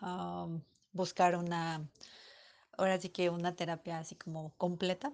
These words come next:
pues sí, se puede seguir o se puede continuar a, a través del, del masaje o, bueno, ya ahí se, se le sugieren,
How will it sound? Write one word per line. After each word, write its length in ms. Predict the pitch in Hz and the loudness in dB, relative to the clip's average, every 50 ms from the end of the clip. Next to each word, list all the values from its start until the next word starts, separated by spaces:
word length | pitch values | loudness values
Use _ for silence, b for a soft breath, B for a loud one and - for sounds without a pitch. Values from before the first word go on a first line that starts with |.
| - - - | -8 -10 -14
pues 120 | 165 - | -12 -12
sí, 180 | - - 160 - _ | -10 -12 -12 -12 _
se 160 | - - 185 | -4 -4 -4
puede 340 | 180 - - 175 170 165 165 | -2 0 0 0 2 2 0
seguir 420 | 160 - 180 165 160 160 151 147 - _ _ _ - | -2 -4 -4 -4 -4 -4 -6 -8 -12 _ _ _ 0
o 100 | 196 190 | 0 2
se 100 | 175 185 | 2 2
puede 220 | 175 185 180 180 180 | 2 4 2 2 2
continuar 600 | - 190 185 - 196 190 190 170 160 165 180 - _ _ - - - | -2 -6 -6 -4 -4 -2 -2 -2 -4 -4 -6 -10 _ _ -14 -8 -4
a, 140 | 175 170 160 - | -4 -4 -4 -4
a 100 | 170 170 165 | -6 -8 -6
través 280 | - 160 160 160 156 - | -4 -4 -4 -4 -6 -6
del, 340 | - 160 156 151 151 151 - _ _ _ - - - - _ - | -6 -6 -4 -4 -6 -8 -10 _ _ _ -20 -20 -20 -18 _ -2
del 120 | 180 175 175 | -2 0 0
masaje 880 | 170 180 180 - 233 233 233 240 233 226 - 226 220 214 214 214 220 208 - _ _ _ _ - | 0 -2 0 2 4 4 4 4 2 0 -2 -2 -2 0 0 0 -2 -4 -8 _ _ _ _ -8
o, 360 | 180 180 175 170 170 160 160 151 | -4 -2 0 0 0 -2 -2 -4
bueno, 220 | 170 160 160 160 | -4 -6 -6 -4
ya 220 | 147 165 165 160 160 | -4 -2 -2 -2 -2
ahí 120 | 165 160 | -2 -4
se, 380 | - - - 170 165 - - 160 | -4 -2 0 0 0 0 -4 -8
se 160 | - - 170 | -6 -4 -4
le 340 | 165 165 160 160 156 156 147 - | -2 0 0 0 -2 -4 -6 -8
sugieren, 640 | - - 185 170 - - 175 165 170 170 165 156 | -8 -6 -6 -4 -2 -2 -2 0 0 -2 -2 -4